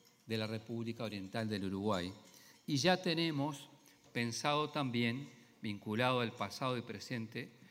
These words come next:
y también, porque en el futuro, el lema de la próxima convocatoria de dos mil veintiséis. En nuestras políticas culturales, aunque también educativas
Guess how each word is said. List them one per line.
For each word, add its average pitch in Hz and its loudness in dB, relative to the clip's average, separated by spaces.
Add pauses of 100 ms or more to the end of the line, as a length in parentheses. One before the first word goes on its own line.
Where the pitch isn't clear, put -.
(160)
y 151 -12
también, 175 -4
porque 120 -4
en 120 0
el 123 -4
futuro, 135 -4 (320)
el 127 -2
lema 139 0 (100)
de 117 0
la 107 0
próxima 117 0 (600)
convocatoria 110 2
de 107 0
dos 101 -2
mil 107 -2
veintiséis. 95 -6 (1500)
En 175 4
nuestras 196 4
políticas 214 0
culturales, 131 4 (2500)
aunque 123 2
también 123 4
educativas 120 2